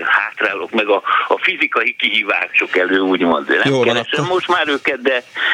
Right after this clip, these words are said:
Speaker 1: de ez egy nagyon jó téma lenne, erről tudnák egy öt-tíz percet mesélni szintén, de ez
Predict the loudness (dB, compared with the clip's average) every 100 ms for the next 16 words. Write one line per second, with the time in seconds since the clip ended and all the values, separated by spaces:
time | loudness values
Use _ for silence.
0 | -2 0 0 0 -4 -10 -12 -6 -2 -2
1 | 0 2 2 2 0 0 0 2 2 2
2 | 2 0 -2 0 2 0 0 -2 -2 -4
3 | -2 0 -2 -2 -4 -2 -4 -2 -2 0
4 | -2 0 0 0 0 -2 0 -2 2 2
5 | 0